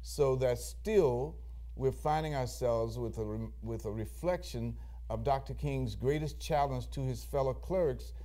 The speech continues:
when he did his letter from a Birmingham jail. And he said, "You guys should be in here with me. If you are a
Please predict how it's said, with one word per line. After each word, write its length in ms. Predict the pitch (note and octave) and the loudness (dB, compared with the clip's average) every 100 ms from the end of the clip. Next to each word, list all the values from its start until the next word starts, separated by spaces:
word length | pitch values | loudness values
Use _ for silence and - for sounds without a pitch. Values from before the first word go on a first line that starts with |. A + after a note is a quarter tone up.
| - | -6
when 160 | C3 | -2
he 80 | C3+ | 0
did 260 | B2 C3 B2+ | 0 2 2
his 180 | C3 G#2+ | 0 0
letter 280 | A2 A#2+ | 2 2
from 200 | C3+ C#3 | 0 -2
a 80 | C3+ | -2
Birmingham 640 | B2+ A#2+ B2 C3+ C#3 D3 D3 | 0 0 2 0 0 -2 -2
jail. 460 | D#3+ G3 G2+ C#2 - - - | 0 0 -2 -4 -8 -10 -8
And 100 | B2 C#3 | -2 -2
he 60 | |
said, 280 | C#3 C#3 A#2 - - | 2 2 0 -4 -2
"You 140 | - | 0
guys 300 | A#3 C3 C3+ | 4 6 4
should 140 | E3 | 2
be 120 | D3+ E3 | 0 2
in 100 | F3+ | 4
here 100 | F#3+ | 4
with 140 | G3+ | 2
me. 380 | F3+ F#4+ F4 - - - - - - - - - - - | 0 -2 -2 -4 -6 -10 -10 -10 -10 -10 -10 -10 -10 -6
If 200 | C3+ A#2+ | -4 0
you 220 | G3 A3+ | 2 6
are 200 | F3+ D#3+ | 6 6
a 180 | C3+ C#3+ | 4 2